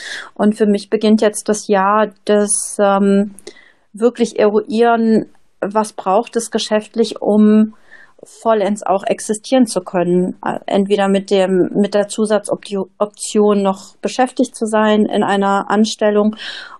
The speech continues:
oder rein selbstständig, ähm, welche Komponenten muss ich bedienen.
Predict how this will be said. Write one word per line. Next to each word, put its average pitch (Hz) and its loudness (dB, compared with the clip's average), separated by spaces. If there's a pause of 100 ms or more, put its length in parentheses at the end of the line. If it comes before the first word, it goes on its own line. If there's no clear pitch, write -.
(140)
oder 214 2
rein 220 4
selbstständig, 196 0
ähm, 190 2 (260)
welche 202 0
Komponenten 208 2
muss 214 2
ich 214 -2
bedienen. 190 2